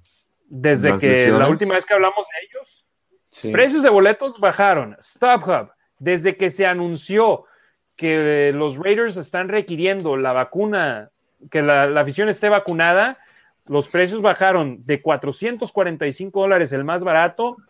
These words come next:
Speaker 1: a ciento noventa y nueve dólares. O sea,
Speaker 3: Eh,
Speaker 1: bajaron
Speaker 3: ok.
Speaker 1: más del cien por ciento en ese aspecto en el precio anterior.
Speaker 3: Ok.
Speaker 1: Por su parte, TechPick,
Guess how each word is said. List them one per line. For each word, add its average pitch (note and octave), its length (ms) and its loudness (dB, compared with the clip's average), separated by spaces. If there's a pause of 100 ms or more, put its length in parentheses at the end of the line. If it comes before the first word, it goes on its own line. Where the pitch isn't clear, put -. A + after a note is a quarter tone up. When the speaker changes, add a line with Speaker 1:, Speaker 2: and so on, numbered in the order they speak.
Speaker 1:
a D3 120 -6
ciento G#3 580 -4
noventa D#3+ 460 -4
y C3+ 80 -6
nueve D#3+ 560 -4
dólares. B2 1040 0 (1040)
O A#2 80 -12
sea, G#2+ 280 -6 (160)
Speaker 3:
Eh, C3+ 280 -6 (840)
Speaker 1:
bajaron D3 320 0
Speaker 3:
ok. F#3+ 40 0
Speaker 1:
más G3 180 2
del D#3+ 180 0
cien F3+ 240 -6
por D#3 160 -6
ciento D#3+ 320 -8
en C#3+ 80 -4
ese D3 160 -6
aspecto D3+ 460 -4
en E3 80 -4
el C3 120 -4
precio C3+ 320 -4
anterior. A#2+ 500 -2 (540)
Speaker 3:
Ok. - 220 -14
Speaker 1:
Por C#3+ 140 2
su C3+ 140 -4
parte, F3 600 0
TechPick, G3+ 600 2